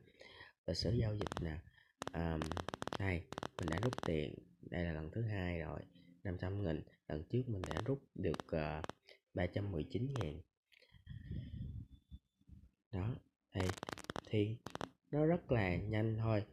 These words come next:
Tiền về đây, mình sẽ cho các bạn coi lịch sử tiền về trong tài khoản của mình ha.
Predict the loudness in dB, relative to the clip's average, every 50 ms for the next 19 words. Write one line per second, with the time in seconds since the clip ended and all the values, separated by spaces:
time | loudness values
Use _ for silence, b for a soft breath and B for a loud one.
0 | -12 -20 -20 -10 _ 6 8 8 8 8 6 4 4 4 4 4 4 4 2 2
1 | 0 0 -2 0 2 4 4 4 2 2 2 0 2 2 2 2 2 2 0 -2
2 | -2 -2 -2 -2 -2 -2 0 2 2 2 4 4 4 4 2 -2 -8 -6 -2 0
3 | 0 0 0 2 4 4 6 6 4 4 6 8 10 10 10 8 6 2 -2 -2
4 | -4 -4 -4 -4 -4 -2 -2 -2 0 0 0 2 2 0 0 -2 -2 -2 -2 0
5 | -2